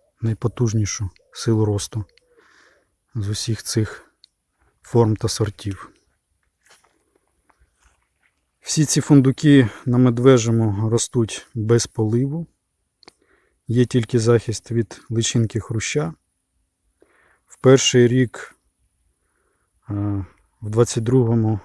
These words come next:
році, через місяць після посадки в контейнерах, о, на всіх саджанцях опало листя.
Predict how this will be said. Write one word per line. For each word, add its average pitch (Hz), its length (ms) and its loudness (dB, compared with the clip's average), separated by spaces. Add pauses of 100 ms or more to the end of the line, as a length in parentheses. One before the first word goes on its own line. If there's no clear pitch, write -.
(120)
році, 107 760 -2
через 117 320 0
місяць 120 320 2
після - 300 -6
посадки 110 680 -2 (520)
в - 80 -20
контейнерах, 113 880 0
о, 117 500 -12 (140)
на 120 120 2
всіх - 400 -4
саджанцях 107 540 0
опало 110 380 0
листя. 127 460 -4